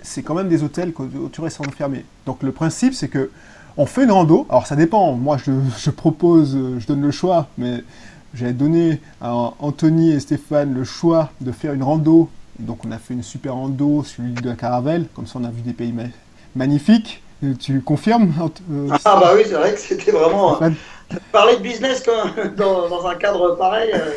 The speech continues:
Speaker 2: c'est vrai que,
Speaker 1: Donc on
Speaker 2: c'est
Speaker 1: s'était
Speaker 2: vrai que
Speaker 1: dit
Speaker 2: c'est vraiment plaisant plutôt qu'une salle de séminaire ou, <laughs> ou, euh, une salle de classe.
Speaker 1: Donc c'est, on a passé de su-,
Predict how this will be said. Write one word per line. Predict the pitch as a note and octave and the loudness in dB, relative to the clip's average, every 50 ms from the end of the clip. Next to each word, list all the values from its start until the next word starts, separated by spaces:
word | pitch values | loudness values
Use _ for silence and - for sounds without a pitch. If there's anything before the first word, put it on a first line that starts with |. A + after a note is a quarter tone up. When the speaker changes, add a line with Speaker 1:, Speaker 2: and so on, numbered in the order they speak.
| C#3+ | -8
Speaker 2:
c'est | - - - - | -12 -14 -16 -14
vrai | D#3 C3+ - - - - | -16 -16 -16 -18 -16 -14
que, | D#3 - B2+ A#2+ D3 C3+ - - | -10 -10 -8 -8 -10 -12 -12 -8
Speaker 1:
Donc | - C#3 B2+ - | -8 -8 -6 -4
on | C#3+ C3 | -6 -6
Speaker 2:
c'est | - - | -6 -4
Speaker 1:
s'était | - C#3+ | 0 2
Speaker 2:
vrai | - - C3 | 4 4 4
que | B2 | 2
Speaker 1:
dit | B2 | 2
Speaker 2:
c'est | - | 0
vraiment | D3+ C#3+ E3+ F3+ G#3 G#3 | 0 0 2 0 0 -2
plaisant | - - G3 G3+ G3+ G3 F#3 | 2 2 2 4 4 2 0
plutôt | F#3+ - F#3 - G3 F#3+ | -2 -4 -4 -2 -2 -2
qu'une | F#3+ - F3+ E3 E3 D#3 | 0 0 -4 -4 -4 -2
salle | - F#3 F3+ | 0 0 0
de | F3+ E3 | 0 0
séminaire | D#3+ D#3+ D#3+ D#3+ E3 E3+ F3 F3+ F3+ D#3+ D3 | -2 -2 -2 -2 -2 2 4 4 4 4 4
ou, | C#3 C#3 C#3 | 2 0 0
<laughs> | C#3 - | 0 0
ou, | A3+ | 0
euh, | - - - - D#3 C#3+ C#3 C3+ B2+ B2 B2 B2+ | 0 0 0 0 0 0 0 -2 -8 -16 -16 -18
une | C3 | -14
salle | B2+ - C3 - | -8 -8 -6 -6
de | C3+ | -6
classe. | B2+ - D3+ E3 E3 - - A#2+ B2+ - - - - - - - - - - - - - - - - - C3+ | -8 -2 -2 -2 -2 -2 -8 -16 -20 -20 -20 -20 -12 -10 -10 -10 -10 -12 -14 -16 -18 -20 -20 -18 -18 -16 -10
Speaker 1:
Donc | - B2+ A#2+ - | -8 -8 -8 -8
c'est, | - - - - C#3 C#3 C3+ - - - - - - - | -10 -14 -8 -4 -4 -4 -4 -6 -14 -20 -20 -20 -16 -6
on | - D#3 D#3+ E3 | -2 2 4 4
a | E3+ E3 | 4 6
passé | E3+ G3+ G3 - A3+ | 6 4 4 4 2
de | G3+ | 2
su-, | F3+ - - - - | 2 0 -4 -14 -14